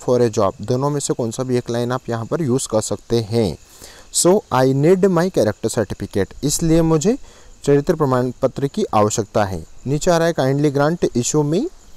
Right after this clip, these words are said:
character certificate", क्या लिखेंगे? "Kindly grant issue me character certi-, certificate", चरित्र प्रमाण पत्र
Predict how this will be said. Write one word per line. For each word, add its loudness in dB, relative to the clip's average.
character 4
certificate", 0
क्या 2
लिखेंगे? 0
"Kindly 4
grant 0
issue 0
me 2
character 2
certi-, 2
certificate", -2
चरित्र -2
प्रमाण -2
पत्र -2